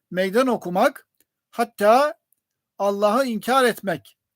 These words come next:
noktasına kadar ulaşır. Ve darabe lena meselen, ve darabe lena meselen,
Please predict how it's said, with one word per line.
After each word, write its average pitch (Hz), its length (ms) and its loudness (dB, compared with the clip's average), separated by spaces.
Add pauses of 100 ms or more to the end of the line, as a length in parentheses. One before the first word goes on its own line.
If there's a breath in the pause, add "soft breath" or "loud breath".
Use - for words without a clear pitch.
(1040)
noktasına 196 560 -4
kadar 196 280 -2
ulaşır. 180 600 -10 (1160)
Ve 196 160 -4
darabe 226 420 0
lena 202 340 -4
meselen, 254 640 -4 (480)
ve 165 180 -6
darabe 202 600 0
lena 208 340 -4
meselen, 185 540 -6